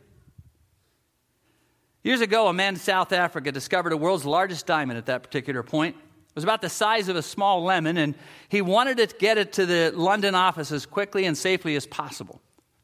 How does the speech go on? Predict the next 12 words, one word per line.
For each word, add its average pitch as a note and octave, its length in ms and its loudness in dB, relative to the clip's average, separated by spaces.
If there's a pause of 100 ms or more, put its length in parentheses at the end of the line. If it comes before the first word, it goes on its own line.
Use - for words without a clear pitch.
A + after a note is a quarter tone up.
(280)
So - 100 -10
he E3+ 40 -4
got G#3 140 2
a G3 40 -2
steel A#3 280 0
box, D#3+ 400 2
hired E3+ 360 -2
four G3 220 -2
men C#3 240 -2
to C#3 100 -4
carry A#2 320 -6
it. - 100 -18